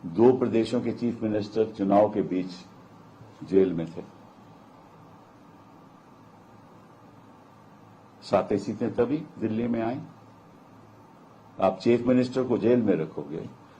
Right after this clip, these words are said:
सिसोदिया को जेल में रखोगे, जैन को जेल में रखोगे,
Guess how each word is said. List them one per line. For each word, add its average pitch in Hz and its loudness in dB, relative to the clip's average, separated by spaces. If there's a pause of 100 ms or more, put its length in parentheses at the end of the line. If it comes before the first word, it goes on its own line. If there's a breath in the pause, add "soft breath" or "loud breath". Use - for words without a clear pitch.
(140)
सिसोदिया 120 4
को 123 0
जेल 113 0
में 98 -2
रखोगे, - -8 (680)
जैन 110 2
को 120 2
जेल 117 2
में 104 2
रखोगे, 78 -8